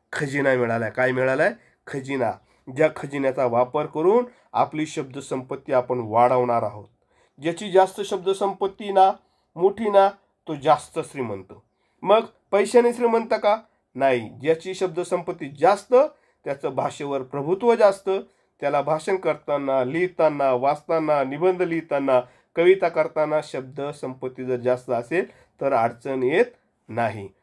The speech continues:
म्हणून आपण काय करणार आहोत? इंग्रजी असेल, भाषा असेल, या विषयाची जास्तीत जास्त शब्दसंपत्ती आपल्याकडे जमा करणार आहोत आणि आपण शब्दसंपत्तीचे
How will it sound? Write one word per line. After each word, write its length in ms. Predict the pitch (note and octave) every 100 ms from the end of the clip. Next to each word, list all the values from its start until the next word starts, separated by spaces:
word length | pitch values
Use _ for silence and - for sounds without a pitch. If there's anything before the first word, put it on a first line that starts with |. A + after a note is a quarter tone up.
| _
म्हणून 240 | A#2 D3 D#3+
आपण 280 | C3+ C#3
काय 220 | C3 C3 B2+
करणार 200 | B2+ B2+
आहोत? 220 | C3+ F#3+ -
इंग्रजी 500 | C3+ D3+ D3 D3 C3
असेल, 400 | B2 A#2 A#2+ A#2
भाषा 420 | A#2 C3+ C#3 E3+
असेल, 320 | C#3+ C3 B2+ C3 _ -
या 160 | C#3 E3
विषयाची 540 | D3+ D3+ D3 C3+ C3+
जास्तीत 420 | A#2 C3 - E3+ C3
जास्त 300 | D3 D#3+ -
शब्दसंपत्ती 1000 | D#3+ E3 C#3 D3 D3+ D3 C3+ C3+ F#3+ B3+ C4+ _ _ _
आपल्याकडे 420 | - D3 C#3+ C3+
जमा 320 | B2 C#3 F3 F#3+
करणार 240 | F3+ E3+
आहोत 260 | D#3 F#3+ C#3
आणि 140 | C3+
आपण 380 | B2 B2+ F3+ D#3 - _ _ _ _ _
शब्दसंपत्तीचे 960 | C3 B2+ C#3 - B2+ B2 B2+ B2 D3+